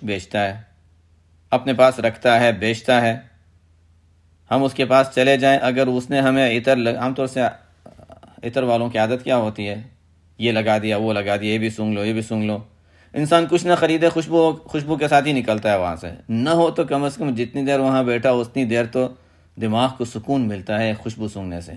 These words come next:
انسان کی ایک فطرت ہے خوشبو، انسان کو اس سے سکون ملتا ہے۔ بہرحال، اچھی صحبت، بری صحبت کی مثال میں آپ صلی اللہ علیہ وسلم نے مثال دی۔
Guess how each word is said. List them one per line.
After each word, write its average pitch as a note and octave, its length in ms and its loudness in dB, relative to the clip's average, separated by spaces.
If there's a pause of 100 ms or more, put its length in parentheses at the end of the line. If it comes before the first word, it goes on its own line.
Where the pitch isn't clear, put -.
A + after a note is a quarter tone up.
انسان D3+ 360 -6
کی D3+ 120 -8
ایک C#3+ 340 -6
فطرت - 480 -6
ہے F2+ 140 -12
خوشبو، A#2 320 -8 (1300)
انسان D#3 400 2
کو E3 120 0
اس D#3 80 0
سے E3+ 140 0
سکون E3+ 320 0
ملتا G#2 400 -2
ہے۔ - 40 -10 (1500)
بہرحال، A#2 340 2 (760)
اچھی A#2 300 -4
صحبت، C3+ 380 0
بری A#2+ 260 -2
صحبت A#2 420 -4
کی A#2+ 80 -4
مثال A2 360 2
میں G#2+ 140 0
آپ G#2 160 -2
صلی G2+ 100 -8
اللہ G2 140 -4
علیہ G2+ 520 -2
وسلم F#2 420 -8
نے G#2 160 -8
مثال D#2 420 -12
دی۔ D#2+ 100 -14